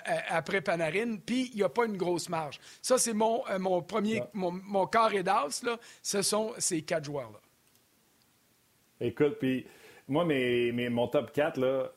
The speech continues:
Speaker 2: puis, euh, je vais te dire où ce que j'ai hésité, là, c'est Edmund, Josi, sans hésiter. Là, je vais te dé-,
Speaker 1: Ouais.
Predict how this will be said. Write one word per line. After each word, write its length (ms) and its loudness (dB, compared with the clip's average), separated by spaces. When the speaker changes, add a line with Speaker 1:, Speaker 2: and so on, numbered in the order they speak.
Speaker 2:
puis, 380 0
euh, 160 0
je 80 -4
vais 60 -4
te 80 -2
dire 160 0
où 40 2
ce 60 -12
que 80 2
j'ai 120 0
hésité, 260 -2
là, 100 2
c'est 340 -2
Edmund, 600 0
Josi, 500 0
sans 320 -2
hésiter. 480 -4
Là, 180 2
je 80 0
vais 80 2
te 120 -2
dé-, 180 0
Speaker 1:
Ouais. 100 -2